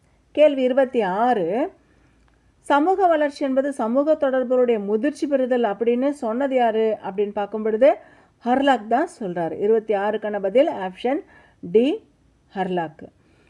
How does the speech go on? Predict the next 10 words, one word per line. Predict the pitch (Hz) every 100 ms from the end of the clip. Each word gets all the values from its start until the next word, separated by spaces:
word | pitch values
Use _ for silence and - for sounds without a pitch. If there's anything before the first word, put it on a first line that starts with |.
| _
கேள்வி | - 311 302 262
இருபத்தி | 247 262 254 202
ஏழு, | 208 254 226 185 247 392 _ _ _
எந்த | 226 269 339
ஒரு | 349 311
விஷயத்தையும் | 247 233 247 220 208 220 208 -
அதனுடைய | 208 208 208 208
உண்மை | 254 311 349
நிலையிலேயே | 302 262 247 240 247
பார்க்கிறவங்க | 208 202 - 208 185 170 196 226